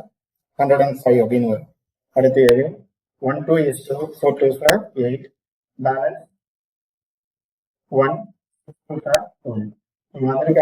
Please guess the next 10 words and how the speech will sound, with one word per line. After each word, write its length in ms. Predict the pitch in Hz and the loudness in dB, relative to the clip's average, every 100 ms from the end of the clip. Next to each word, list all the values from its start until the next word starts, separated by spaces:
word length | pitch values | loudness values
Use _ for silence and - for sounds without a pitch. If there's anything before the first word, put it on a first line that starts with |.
| 135 | 4
ஆன்சர் 400 | 127 135 135 120 | 0 2 4 4
அப்படிங்கிறப்போ 480 | 117 123 117 113 165 208 - _ _ _ _ - | 2 0 -2 0 -2 -4 -10 _ _ _ _ -2
ட்வென்டி 320 | 139 131 160 139 143 | -2 0 0 2 0
ஒன், 100 | 214 - _ _ _ _ _ _ _ _ _ _ _ - | -2 -6 _ _ _ _ _ _ _ _ _ _ _ -2
ட்வென்டி 340 | 151 147 - 156 151 | -2 -2 0 4 4
ஒன் 120 | 156 131 | 2 0
into 260 | 113 - 156 208 - _ _ _ _ _ _ _ _ _ - | -2 -4 -8 -8 -14 _ _ _ _ _ _ _ _ _ -2
ஃபார்ட்டி 440 | 147 147 - 180 190 202 - _ | 2 2 0 -10 -10 -12 -18 _
சிக்ஸ் 360 | 151 127 _ _ _ _ _ _ _ _ _ _ - | -16 -16 _ _ _ _ _ _ _ _ _ _ -8
into 300 | 135 117 120 | -4 -2 -2